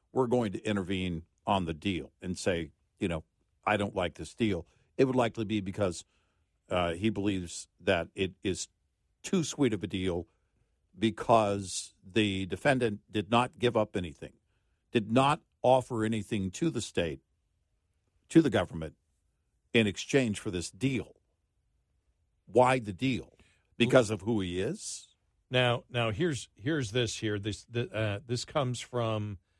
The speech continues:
Speaker 2: uh, let me just, I'll, I'll, I'll read this off here 'cause I forgot where. Let me just see here. Um, in addition, okay. In addition, the plea deal prevents Joe Biden from claiming his son was innocent,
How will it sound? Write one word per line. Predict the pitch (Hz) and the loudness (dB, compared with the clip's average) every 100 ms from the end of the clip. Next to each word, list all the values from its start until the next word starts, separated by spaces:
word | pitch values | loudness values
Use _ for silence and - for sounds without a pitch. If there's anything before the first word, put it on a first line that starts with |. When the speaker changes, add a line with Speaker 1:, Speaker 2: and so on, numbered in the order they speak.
| _ _ _ _ _ - | _ _ _ _ _ -8
Speaker 2:
uh, | 143 135 135 123 120 120 113 | -2 0 2 2 2 2 2
let | 117 | 0
me | 117 | -2
just, | 101 - | -6 -8
I'll, | 120 113 117 117 | -4 -4 -6 -6
I'll, | 110 107 - | -4 -4 -4
I'll | 113 | -6
read | 107 104 | -4 -4
this | 98 - | -6 -6
off | 107 92 | -8 -8
here | 104 | -12
'cause | 92 - | -12 -14
I | |
forgot | 98 104 104 104 | -14 -10 -10 -8
where. | 104 101 98 | -10 -12 -12
Let | 101 | -14
me | 101 | -16
just | - - | -18 -20
see | 104 | -12
here. | 98 101 95 _ _ _ _ - | -10 -10 -14 _ _ _ _ -8
Um, | 117 117 110 113 _ _ _ _ _ - | -2 -2 -2 -6 _ _ _ _ _ -8
in | 131 | -2
addition, | 123 110 202 202 127 120 123 120 _ _ _ _ _ _ _ _ _ _ _ | -2 0 -2 -2 -2 -2 -2 -8 _ _ _ _ _ _ _ _ _ _ _
okay. | 123 113 110 90 87 _ _ - | -4 -2 -2 -4 -8 _ _ -4
In | 123 | -2
addition, | 120 151 - | 0 -2 -2
the | 117 | -4
plea | - 170 | -2 -2
deal | 143 135 | 0 -2
prevents | 123 127 110 123 120 - | -2 -4 0 -2 -2 -6
Joe | - 123 | -2 0
Biden | 120 117 113 | 2 2 0
from | 110 104 | -6 -8
claiming | 120 113 104 | -4 -2 -2
his | 95 | -4
son | 110 104 | -4 -4
was | 98 | -4
innocent, | 123 110 - 104 | -2 -4 -6 -10